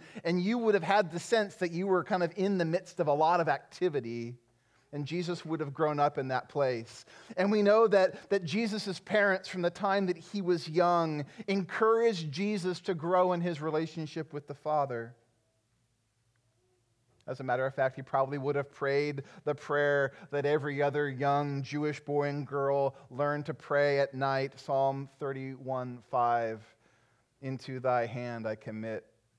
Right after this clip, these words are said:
my spirit." We know that as Jesus was growing up, he would have attended the synagogue probably a few times a week.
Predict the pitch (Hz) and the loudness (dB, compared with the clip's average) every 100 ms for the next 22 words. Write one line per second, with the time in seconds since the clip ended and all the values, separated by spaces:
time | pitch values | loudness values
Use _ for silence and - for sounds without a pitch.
0 | _ _ _ _ _ _ _ 113 101 - | _ _ _ _ _ _ _ -16 -16 -16
1 | - 107 92 85 _ _ _ _ _ _ | -12 -8 -8 -12 _ _ _ _ _ _
2 | _ _ _ _ _ _ _ - - 190 | _ _ _ _ _ _ _ -14 -2 4
3 | 202 208 202 196 220 202 202 202 147 196 | 6 6 6 4 2 -4 -2 -2 2 4
4 | 190 190 190 196 - - - 214 196 208 | 4 4 4 2 -2 -10 -2 2 6 6
5 | 196 - - 190 - 180 208 208 185 190 | 4 0 -2 0 0 0 2 2 2 -2
6 | 233 214 202 185 180 175 202 185 185 175 | -2 0 4 6 6 4 2 2 4 4
7 | 185 190 196 196 190 180 175 165 220 220 | 2 2 -4 0 0 0 0 0 0 -2